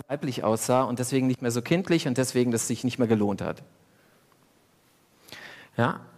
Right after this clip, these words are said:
Das Problem ist, dieses, diese, dieses Mädchen, dieses zwölf, dreizehn, vierzehn, fünfzehnjährige Mädchen rutscht ab in den Drogenkonsum, äh, nimmt Heroin, landet auf der Straße und auf der Straße, ähm,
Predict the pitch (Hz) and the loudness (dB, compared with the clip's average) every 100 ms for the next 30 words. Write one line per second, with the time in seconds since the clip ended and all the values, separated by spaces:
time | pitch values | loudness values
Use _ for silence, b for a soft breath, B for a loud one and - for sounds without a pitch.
0 | _ _ - 107 - - 127 131 151 170 | _ _ -18 -12 -6 -2 4 6 6 2
1 | 151 139 127 - 131 131 - - 117 113 | -2 -4 -4 -4 0 2 2 0 0 2
2 | 139 143 151 135 123 - 147 151 147 131 | 4 4 2 -4 -4 0 4 4 2 0
3 | 135 - 139 147 143 135 156 147 - 135 | 0 0 -2 0 0 -2 -2 -2 -2 0
4 | 127 117 117 120 120 127 123 120 - - | 2 2 2 2 2 -2 -2 -4 -6 -4
5 | 170 - 131 123 120 - 151 175 170 156 | -4 -2 0 2 0 2 0 2 0 0
6 | 151 160 175 B B B B B B 120 | -2 -2 -4 B B B B B B 2
7 | 123 143 147 147 131 127 139 170 196 185 | 4 2 4 4 4 4 0 0 -6 -6
8 | - 120 127 147 143 139 - - 120 131 | -2 0 2 0 -2 -2 -6 0 2 2
9 | - 175 185 175 B B B - 135 127 | 2 -2 -4 -10 B B B -2 2 2
10 | 151 165 - - 123 131 - 156 160 - | 2 0 0 2 2 2 2 0 -2 -16
11 | - _ _ _ _ _ - - 82 110 | -20 _ _ _ _ _ -20 -8 -6 -4
12 | 113 110 | -4 -4